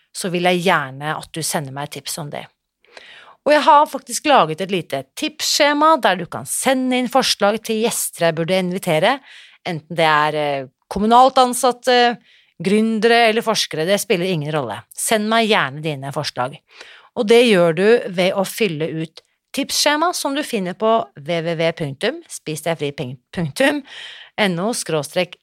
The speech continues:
tips. Og hvis du nå er, eh, politiker, eh, kanskje i Arbeiderpartiet, som Gunn utfordret i, eh, dagens episode,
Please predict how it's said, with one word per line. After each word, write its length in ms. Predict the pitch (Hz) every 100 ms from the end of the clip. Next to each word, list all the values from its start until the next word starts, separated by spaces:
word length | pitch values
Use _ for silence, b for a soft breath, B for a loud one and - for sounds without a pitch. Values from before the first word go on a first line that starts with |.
| _
tips. 500 | - 139 - - - - b b b b b b -
Og 120 | 233
hvis 220 | 247 - -
du 120 | 214
nå 200 | 180 175 -
er, 380 | 143 143 151 - _
eh, 240 | 160 151 151 _
politiker, 640 | - 151 104 - - 175 123 - _ _ _ -
eh, 100 | 131
kanskje 400 | 202 175 - -
i 160 | 175
Arbeiderpartiet, 960 | 165 175 151 175 226 214 240 240 240 247
som 220 | 247 233
Gunn 240 | 214 220 214
utfordret 680 | 196 - 202 190 214 214
i, 240 | - 214 214
eh, 280 | 202 196 196
dagens 420 | 180 165 180 -
episode, 480 | 202 196 180 185